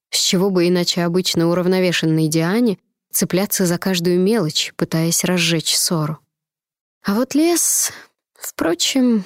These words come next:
он и раньше не в попад поддакивал младшей.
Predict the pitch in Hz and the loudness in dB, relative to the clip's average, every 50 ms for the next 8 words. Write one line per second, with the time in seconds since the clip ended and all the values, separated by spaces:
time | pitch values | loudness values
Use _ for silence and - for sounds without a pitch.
0 | - 220 247 254 214 185 185 196 202 190 - - 175 170 175 - - 175 170 - | -2 0 2 2 2 2 2 2 0 0 0 0 0 0 0 -2 -4 -6 -6 -4
1 | 180 190 - - - 180 165 165 165 165 170 - - 170 160 165 165 160 160 160 | -6 -8 -8 -8 -8 -6 -4 -2 -2 -2 -2 -2 -2 -2 0 0 2 2 2 2
2 | 160 160 165 - - - - - - | 0 0 -2 -4 -4 -4 -6 -8 -12